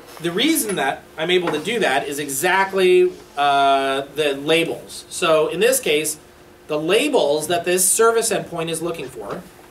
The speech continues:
is this selector right here. Remember that I said that it's just a key value pair. Select X, where Y. So in this case,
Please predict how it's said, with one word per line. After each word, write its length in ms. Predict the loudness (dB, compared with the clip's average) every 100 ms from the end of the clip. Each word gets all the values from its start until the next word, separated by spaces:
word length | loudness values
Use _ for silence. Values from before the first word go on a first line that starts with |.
| -20 -20 -20 -20 -18
is 320 | -10 -10 -6 2
this 260 | 2 4
selector 560 | 2 2 4 2 0 0
right 200 | 0 0
here. 200 | -4 -6
Remember 420 | -4 -2 2 4
that 140 | 4
I 80 | 0
said 380 | 0 0 0 0
that 100 | -4
it's 180 | -4 -4
just 280 | -4 -4 -8 -18 -20 -14
a 100 | -12
key 280 | -10 -10 -2
value 320 | 2 4 4
pair. 320 | 2 -6 -10 -16 -20 -20
Select 600 | -12 -6 0 2 0 -6 -20 -10
X, 500 | -4 -4 -4 -8 -12 -18 -12
where 420 | 0 4 4 2 -2 -14
Y. 280 | -6 -6 -6 -16 -20 -20 -20
So 120 | -10
in 60 | -4
this 160 | -2 0
case, 360 | 0 -2 -4